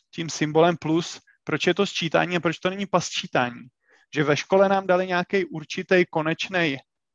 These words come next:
set příkladů, který třeba byly nějak ohraničený, třeba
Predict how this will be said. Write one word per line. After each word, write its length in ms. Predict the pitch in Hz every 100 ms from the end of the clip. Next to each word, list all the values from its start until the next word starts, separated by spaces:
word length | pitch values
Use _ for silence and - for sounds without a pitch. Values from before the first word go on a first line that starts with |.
| _ _ _
set 520 | - - 147 196 - - _ _
příkladů, 840 | - 143 - 165 147 143 143 214 - _ _ -
který 320 | - 151 180
třeba 420 | - 185 180 175 - _
byly 220 | - 156 160
nějak 240 | 175 -
ohraničený, 880 | 151 147 147 151 - 156 147 151 202
třeba 280 | - 151